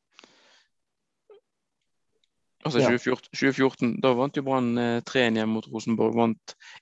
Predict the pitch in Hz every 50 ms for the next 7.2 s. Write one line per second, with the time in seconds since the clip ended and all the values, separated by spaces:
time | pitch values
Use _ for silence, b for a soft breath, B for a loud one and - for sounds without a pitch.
0 | _ _ 147 160 147 127 117 110 101 101 120 117 - 131 131 147 135 131 127 123
1 | 117 123 120 - - 135 127 120 - - 131 123 - - - - B B B B
2 | B B B B B - - - - 143 165 165 156 160 - 117 113 - 147 143
3 | 170 160 - - 131 127 143 156 151 123 120 131 135 143 62 - 60 117 - -
4 | - - - - - - 160 170 202 220 175 - - 156 160 165 - - _ _
5 | - - 185 185 170 170 165 160 160 - - - - _ _ - - - _ _
6 | _ _ - 139 135 160 170 - - 156 147 147 135 - - 127 123 120 131 127
7 | 120 113 - -